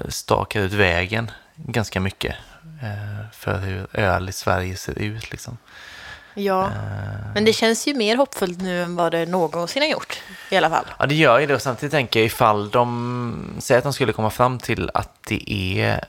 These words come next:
Speaker 1: eh, rimligt att ha gårdsförsäljning,
Speaker 2: Mm.
Speaker 1: men det ändå inte kom-, det är väl ingen garanti att det lagstiftas för det, tänker jag. Och då kommer det ju helt dö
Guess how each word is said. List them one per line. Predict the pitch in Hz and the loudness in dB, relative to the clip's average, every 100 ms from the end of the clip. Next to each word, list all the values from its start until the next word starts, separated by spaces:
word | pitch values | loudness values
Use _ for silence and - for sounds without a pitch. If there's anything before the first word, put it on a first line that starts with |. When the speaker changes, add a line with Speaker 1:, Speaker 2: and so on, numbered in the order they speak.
| _ _ | _ _
Speaker 1:
eh, | - - - - | -10 -6 -4 -2
rimligt | 113 98 90 98 107 | -2 -2 0 -2 -2
att | - - | -4 -4
ha | - - 127 139 - | -2 2 4 2 -2
gårdsförsäljning, | - - - 98 - - - - _ - 208 | -4 -8 -6 -2 -2 -2 -6 -10 _ -12 -6
Speaker 2:
Mm. | 202 202 202 - _ _ _ _ _ _ _ | -4 -4 -8 -18 _ _ _ _ _ _ _
Speaker 1:
men | 113 110 | 2 2
det | |
ändå | - 110 98 98 101 | 2 0 0 0 0
inte | 98 - | 0 -4
kom-, | - 95 92 92 - - - - | -4 -2 -2 -4 -6 -14 -16 -6
det | - | 0
är | 107 | 2
väl | 147 | 2
ingen | 131 101 | 2 2
garanti | 101 95 - 95 | 2 0 0 0
att | 98 | 0
det | |
lagstiftas | 95 101 - - - - - - - | 2 2 0 -6 -10 -8 -8 -10 -12
för | - 95 | -12 -4
det, | 101 147 | -2 -4
tänker | - 151 - | -4 -6 0
jag. | - - - - - _ _ _ | 0 -2 -12 -18 -20 _ _ _
Och | - | -4
då | 101 104 123 | 2 4 4
kommer | 135 - 139 | 2 0 0
det | 120 | 0
ju | 107 | 0
helt | 95 92 87 _ _ _ | 0 -2 -6 _ _ _
dö | - - | 2 2